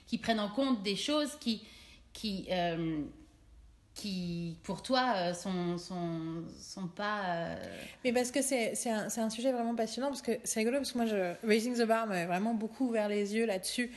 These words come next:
Speaker 2: et c'est un truc, mais même dans Molly's Game, ils en parlent, euh, du fait que quatre-vingt-dix-sept pour cent des, des affaires ne passent jamais devant un jury,
Speaker 1: Mhm.
Speaker 2: parce que la,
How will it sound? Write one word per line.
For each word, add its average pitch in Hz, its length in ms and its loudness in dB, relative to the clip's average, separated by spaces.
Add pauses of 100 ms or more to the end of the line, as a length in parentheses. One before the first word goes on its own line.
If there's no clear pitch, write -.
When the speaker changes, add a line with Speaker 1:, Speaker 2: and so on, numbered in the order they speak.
(400)
Speaker 2:
et 202 80 4
c'est 180 120 0
un 175 80 2
truc, 254 240 -2
mais 214 60 -2
même 226 180 0
dans 220 120 0
Molly's 202 300 -2
Game, 214 240 0
ils 202 120 -4
en 180 80 -2
parlent, 190 300 -4
euh, 170 140 -6 (320)
du 190 120 -10
fait 214 220 0
que - 100 -8
quatre-vingt-dix-sept 185 640 -2
pour 196 160 -8
cent 208 180 -2
des, 185 500 -2 (1040)
des 208 140 2
affaires 220 300 2
ne 226 100 2
passent 196 260 0
jamais 202 260 2
devant 202 240 0
un 202 120 0
jury, 214 340 0 (440)
Speaker 1:
Mhm. 202 300 -2 (520)
Speaker 2:
parce - 280 0
que 214 400 -2
la, 180 640 -2